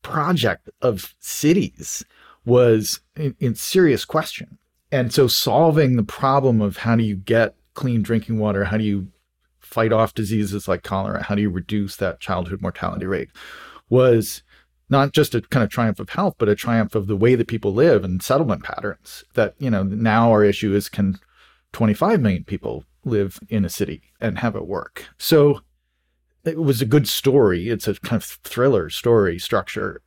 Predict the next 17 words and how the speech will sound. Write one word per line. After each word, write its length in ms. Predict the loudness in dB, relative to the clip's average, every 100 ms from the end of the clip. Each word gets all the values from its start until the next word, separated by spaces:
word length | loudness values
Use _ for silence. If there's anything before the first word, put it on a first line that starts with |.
| -8
And 140 | -6
I 20 |
think 180 | -4 -2
that's 240 | -2 -2 -2
one 100 | -2
of 60 |
the 60 | 0
reasons 300 | -2 -4 -6
the 80 | -4
book 240 | -2 -2
did, 180 | -4 -8 _ _ _ _ _
did 160 | -2 0
well 160 | 2 0
in 80 |
terms 240 | -2 -6 -8
of 140 | -6
readers. 500 | 0 2 2 0 -10